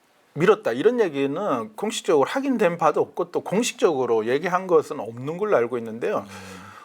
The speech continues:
Speaker 1: 어, 일각에서는 사실 그 박찬대 원내대표는 단일 후보로 원내대표 선출이 됐잖아요.
Speaker 2: 그렇죠.
Speaker 1: 교통정리가 내부에서 좀 있었습니다. 그래서 이런 부분에 관해서 일부에서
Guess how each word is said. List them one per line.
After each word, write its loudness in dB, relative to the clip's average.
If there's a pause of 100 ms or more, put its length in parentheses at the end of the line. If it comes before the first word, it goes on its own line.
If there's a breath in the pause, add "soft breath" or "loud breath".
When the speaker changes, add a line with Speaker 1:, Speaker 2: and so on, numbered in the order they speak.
(120)
Speaker 1:
어, 4
일각에서는 0 (320 soft breath)
사실 2
그 -2
박찬대 2
원내대표는 0
단일 2
후보로 0
원내대표 0
선출이 -2
됐잖아요. 2
Speaker 2:
그렇죠. 0 (280 loud breath)
Speaker 1:
교통정리가 4
내부에서 -2
좀 -4
있었습니다. -4
그래서 -2
이런 2
부분에 0
관해서 0
일부에서 2